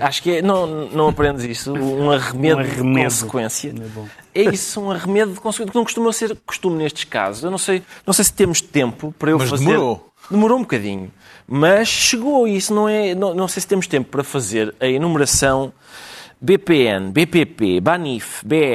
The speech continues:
Speaker 1: S, B C P, Caixa, só te-, em termos de bancos que, em que houve alguns, digamos, alguns problemazitos. Ah, e, ah, quer dizer, eu acho que isto é,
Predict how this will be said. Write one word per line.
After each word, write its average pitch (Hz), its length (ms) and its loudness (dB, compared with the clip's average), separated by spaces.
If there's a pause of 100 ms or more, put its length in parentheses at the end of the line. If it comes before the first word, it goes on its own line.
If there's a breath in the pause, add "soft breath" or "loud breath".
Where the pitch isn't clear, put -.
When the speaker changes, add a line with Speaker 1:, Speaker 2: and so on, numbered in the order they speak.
Speaker 1:
S, 104 160 -12
B 139 120 -4
C 180 200 -2
P, 120 320 0
Caixa, 139 760 -4
só 240 300 -6 (100)
te-, 247 120 -6
em 226 200 -4
termos 226 360 -8
de 180 260 -4 (480 soft breath)
bancos 302 580 -4 (160)
que, 233 380 -8
em 220 140 -2
que 214 120 -6
houve 226 240 0
alguns, 392 480 -8
digamos, 233 360 -4
alguns 220 280 0
problemazitos. 196 840 -6 (1040 loud breath)
Ah, 180 400 6 (220)
e, 208 340 -6
ah, - 280 -6
quer 233 100 -8
dizer, 180 240 -4 (600 loud breath)
eu 214 160 -6
acho - 360 -4
que 139 120 -10
isto 107 640 -10
é, 123 240 -2